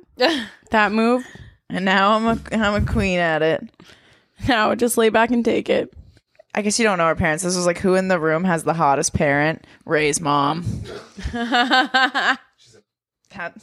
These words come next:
Speaker 2: Oh, have you ever gone into work drunk?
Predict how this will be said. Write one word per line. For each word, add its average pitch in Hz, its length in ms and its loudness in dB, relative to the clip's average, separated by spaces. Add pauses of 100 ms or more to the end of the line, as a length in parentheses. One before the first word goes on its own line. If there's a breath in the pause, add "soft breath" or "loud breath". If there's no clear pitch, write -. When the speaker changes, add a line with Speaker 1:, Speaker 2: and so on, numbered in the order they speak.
(220)
Speaker 2:
Oh, 226 300 2
have 247 180 4
you 240 80 6
ever 240 140 0
gone 214 260 2
into 214 260 0
work 185 340 0
drunk? 180 460 -4